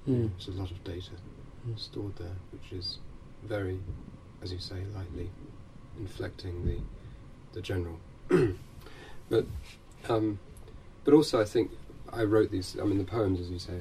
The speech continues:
Speaker 2: that they, they're dated, so there's a kind of chronology there which you can follow, and you can, you can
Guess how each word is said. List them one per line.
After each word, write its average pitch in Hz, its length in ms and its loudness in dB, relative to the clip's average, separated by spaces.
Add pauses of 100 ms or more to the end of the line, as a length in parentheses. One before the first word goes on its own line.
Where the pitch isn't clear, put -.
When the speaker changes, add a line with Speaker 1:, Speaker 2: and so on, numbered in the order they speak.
(180)
Speaker 2:
that - 200 -6
they, 95 360 0
they're 98 120 -2
dated, 87 440 -2
so 92 400 -2
there's 95 200 -2
a 92 60 -2
kind 92 200 -2
of 90 60 -4 (200)
chronology 101 420 2
there 87 160 -2
which 87 160 -8
you 101 60 -8
can 95 120 -2
follow, 92 340 0
and 90 120 0
you 90 60 -2
can, 90 260 -4
you 92 80 -6
can 92 300 -4